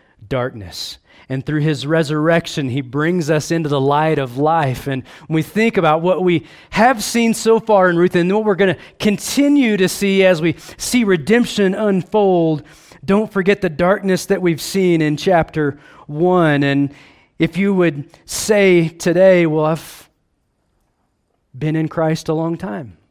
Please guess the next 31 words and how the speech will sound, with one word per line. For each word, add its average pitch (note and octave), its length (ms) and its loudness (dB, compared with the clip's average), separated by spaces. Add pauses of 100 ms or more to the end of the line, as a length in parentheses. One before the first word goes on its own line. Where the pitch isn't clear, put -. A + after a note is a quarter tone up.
(100)
I've C3+ 80 -20
been E3 140 -4
in E3 120 -2
relationship D#3+ 720 -4
with D#3 120 -6
him E3 160 -4
a D#3+ 60 -2
long E3 240 -4
time." D#3 380 -8 (2250)
Maybe D3+ 580 -2 (1160)
that B2+ 420 -6
longevity B2+ 800 -4
of A2+ 420 -8
your A#2+ 140 -10
relationship A#2 760 -10
with A2 120 -12
him, A2+ 260 -10
maybe A2+ 220 -8
you've A2+ 200 -12
forgotten A2 600 -10
the G2+ 80 -16
brilliance G#2 640 -12
that G#2 160 -10
is G2+ 300 -12
redemption, G2 580 -18 (1400)
the A#2+ 100 -10
darkness B2+ 480 -4
from A2+ 240 -12
which G#2+ 200 -14
you G#2 80 -16
came. G2 460 -14